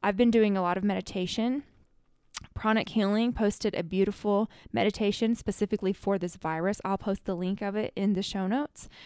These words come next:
And I've been doing a lot of breath work. And I've actually enjoyed it because I've con-, disconnected so much from email even, because email is, like,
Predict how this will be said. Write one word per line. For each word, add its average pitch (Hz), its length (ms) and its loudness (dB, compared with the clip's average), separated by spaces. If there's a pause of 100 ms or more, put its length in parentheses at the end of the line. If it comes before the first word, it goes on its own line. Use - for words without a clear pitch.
(500)
And 214 540 4 (340)
I've 202 140 0
been 220 100 4
doing 214 160 2
a 208 60 0
lot 175 140 -2
of 165 60 -4
breath 165 280 -4
work. 220 400 -8 (720)
And 220 280 4 (140)
I've 220 140 6
actually 339 380 2
enjoyed 285 340 6
it - 100 -2
because 233 260 -4
I've 214 240 -4
con-, - 240 -4
disconnected 214 600 -2
so 208 120 -2
much 190 220 -2
from 190 240 -4
email 220 400 4
even, 185 380 2
because 196 500 -2 (420)
email 214 640 6 (220)
is, 196 560 2 (400)
like, 196 160 0